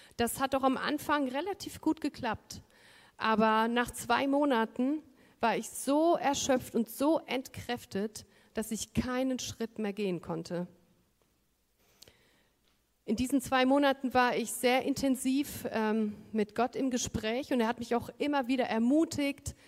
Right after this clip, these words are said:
ihm weiter zu vertrauen und, ähm, ja, an ihm festzuhalten. Und in dieser Zeit ist mein Glaube und mein Vertrauen auf ihn auch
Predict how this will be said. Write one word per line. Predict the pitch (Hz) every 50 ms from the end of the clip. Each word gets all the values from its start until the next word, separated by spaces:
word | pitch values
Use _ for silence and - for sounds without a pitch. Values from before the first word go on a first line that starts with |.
| - - - - - -
ihm | 233 233 208
weiter | 220 190 - 277 - 269 -
zu | - 262
vertrauen | 226 - - 254 240 - - - - 233 247 254 262 262 269 269 262 -
und, | - 226 214 214 214 208 - - -
ähm, | - 208 202 208 214 214 208 208 - _ _ - - - - - - - _ -
ja, | - 247 247 254
an | 240 233
ihm | 247 240
festzuhalten. | - - - 311 311 - - - 302 269 277 269 277 294 - 277
Und | 262 233
in | 240 220
dieser | 226 247 - 247 240
Zeit | - - 294 277 285 -
ist | - - -
mein | 269 247 247 233
Glaube | 208 240 240 233 285 320 311 254 254 262
und | 208 220 220
mein | 208 240 233 254 240
Vertrauen | - - 240 - - - - - 247 247 269 262 233
auf | 202 208 -
ihn | - 226 247 247 -
auch | - -